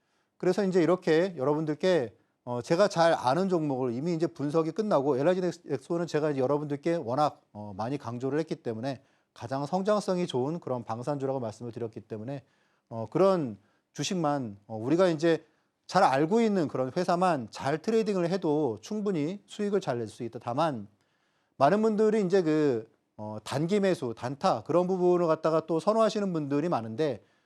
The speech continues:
이제 이런 부분을 알 수 있어요. 우리가 이제 단타 작은 종목을 하다 보면 보통 그렇죠. 작은 종목은 장중에 순식간에 휙 오르고, 그리고 그때 만약에 내가 이 주식을 갖다 못 팔았다,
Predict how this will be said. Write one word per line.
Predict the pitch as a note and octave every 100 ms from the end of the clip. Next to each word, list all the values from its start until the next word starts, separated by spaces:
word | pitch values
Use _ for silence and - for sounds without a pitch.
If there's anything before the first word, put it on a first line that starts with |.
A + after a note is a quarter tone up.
| _ _ D#3+
이제 | D#3 E3+ E3 D#3+ D3+ -
이런 | C#3 -
부분을 | A3 A#3
알 | D#3+
수 | -
있어요. | B3+ - A#2 A2+
우리가 | D3 F3+
이제 | D3+ E3
단타 | D#3+ B2 C3 G#3 G#3+ G3+ F#3 F3 D3 B2 -
작은 | - C3+ A3
종목을 | G#3+ G3 F#3+
하다 | F3+ F3
보면 | D#3+ F3
보통 | C#3+ -
그렇죠. | B2 A2 - A#2+ G#2 _ _
작은 | - B2 E3+
종목은 | E3 D3+ D3+ F#3 A2 _ _ _ _
장중에 | - C#3+ D#3 E3+ F#3 B2 - _ _ _
순식간에 | - A3 B3+ E4 G#3 G3+ - -
휙 | C4 -
오르고, | - C#3+ D3 C3+ G2+ _ _ _
그리고 | D#3+ F3
그때 | F3 - A#3+
만약에 | G#3 F3 F3+
내가 | D3+ D#3
이 | C3+
주식을 | D3 D3+ D3+
갖다 | D3 D3 D3
못 | A#2
팔았다, | - D#3+ D#3 C3+ A2+